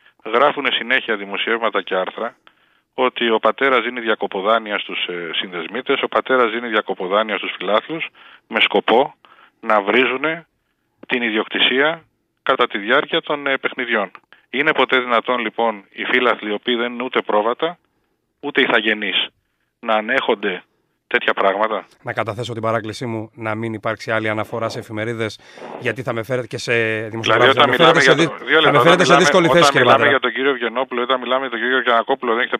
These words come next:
Speaker 1: πρόβλημα, αλλά όταν μιλάμε για εφημερίδες, θα είναι στο απειρόβλητο.
Speaker 2: Θα σας, όχι, δεν είναι, δεν είναι θέμα απειρόβλητου. Όταν μιλάμε για τον κύριο Βιενόπουλο, τον κύριο Πατέρα, τον κύριο
Speaker 1: Ναι,
Speaker 2: Γιανακόπουλο,
Speaker 1: ναι.
Speaker 2: τον κύριο Βαρδινογιάννη,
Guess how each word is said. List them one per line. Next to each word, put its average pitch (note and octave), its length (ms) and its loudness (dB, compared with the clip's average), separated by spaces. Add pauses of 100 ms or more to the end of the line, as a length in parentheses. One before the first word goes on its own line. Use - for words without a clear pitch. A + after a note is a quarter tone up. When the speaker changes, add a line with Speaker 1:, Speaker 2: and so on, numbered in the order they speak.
Speaker 1:
πρόβλημα, B2+ 340 0
αλλά A2+ 120 0
όταν B2+ 180 -2
μιλάμε B2+ 280 0
για A#2+ 160 0
εφημερίδες, A#2 560 -4
θα B2+ 80 2
είναι B2 100 0
στο - 100 0
απειρόβλητο. G#2+ 520 0
Speaker 2:
Θα D3 80 4
σας, D3 200 -6
όχι, D3 140 0
δεν G#3 100 2
είναι, G#3+ 140 0
δεν F3+ 120 2
είναι A3+ 80 2
θέμα G#3 160 2
απειρόβλητου. B2+ 520 0
Όταν C#3+ 200 0
μιλάμε D#3 280 2
για D3 100 0
τον A#2+ 120 -8
κύριο D3 140 0
Βιενόπουλο, B2+ 420 -4
τον A2+ 160 -8
κύριο C3+ 140 -2
Πατέρα, C3 380 -2
τον A#2+ 100 -6
κύριο A#2+ 160 2
Speaker 1:
Ναι, C3 60 4
Speaker 2:
Γιανακόπουλο, B2 340 0
Speaker 1:
ναι. A2+ 60 2
Speaker 2:
τον B2 80 -2
κύριο C3+ 160 0
Βαρδινογιάννη, A#2 360 -4